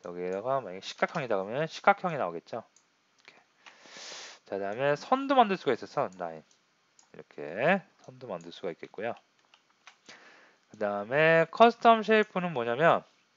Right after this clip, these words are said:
얘를 선택한 상태에서 이렇게 보면 팔레트에 무수히 많은 그 미리 그려놓은 아도브에서 만들어놓은 벡터 도형들이 있어요. 그래서 이걸 가지고 클릭 앤 드래그만 하면 이렇게,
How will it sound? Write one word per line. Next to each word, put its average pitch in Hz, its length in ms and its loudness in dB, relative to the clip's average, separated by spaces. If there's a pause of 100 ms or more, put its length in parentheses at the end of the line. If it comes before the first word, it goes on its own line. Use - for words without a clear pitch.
(1120)
얘를 143 220 8
선택한 165 380 6
상태에서 147 680 4 (760)
이렇게 107 380 0
보면 123 300 -2
팔레트에 202 420 4
무수히 156 460 -4
많은 156 480 2 (460)
그 104 300 -6
미리 143 280 -2
그려놓은 117 540 -2
아도브에서 139 500 2
만들어놓은 107 440 -4
벡터 - 260 -6
도형들이 131 400 -6
있어요. 87 320 -6 (360)
그래서 - 120 -16
이걸 107 200 -2
가지고 107 260 -4
클릭 185 220 0
앤 165 100 -2
드래그만 113 360 -4
하면 131 240 2 (400)
이렇게, 143 600 0